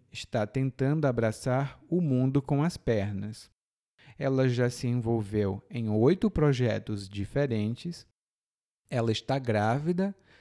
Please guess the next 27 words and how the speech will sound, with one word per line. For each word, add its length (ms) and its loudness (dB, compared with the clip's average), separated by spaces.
tem 260 -2
dois 400 6
empregos, 840 -2
eu 200 4
acho 320 0
que 100 -6
ela 160 0
não 240 2
vai 160 2
conseguir 720 -2
fazer 520 -4
tudo. 520 2
Ela 200 -2
está 280 -4
tentando 580 -2
abraçar 720 -2
o 120 2
mundo 460 2
com 180 -4
as 160 -4
pernas. 680 -10
Eu 140 2
acho 240 2
que 100 -8
todos 640 4
nós 520 0
tentamos 760 4